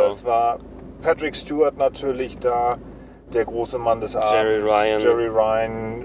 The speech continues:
Speaker 1: Jonathan Del Arco, Michael Chabon und auch
Speaker 2: Alex Kurtzman.
Speaker 1: Alex Kurtzman, also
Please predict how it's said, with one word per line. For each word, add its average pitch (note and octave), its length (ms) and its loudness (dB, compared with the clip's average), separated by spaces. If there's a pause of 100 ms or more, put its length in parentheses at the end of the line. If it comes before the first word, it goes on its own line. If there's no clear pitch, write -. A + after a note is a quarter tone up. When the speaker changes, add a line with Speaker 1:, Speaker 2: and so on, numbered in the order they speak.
Speaker 1:
Jonathan A#2+ 320 2
Del A#2 160 4
Arco, A2 920 2
Michael A2+ 460 0
Chabon - 300 2 (1160)
und A#2+ 480 2
auch G#2 240 4
Speaker 2:
Alex A#2+ 280 -2
Kurtzman. G#2+ 680 0
Speaker 1:
Alex B2 260 0
Kurtzman, G#2+ 400 0 (140)
also A2 260 0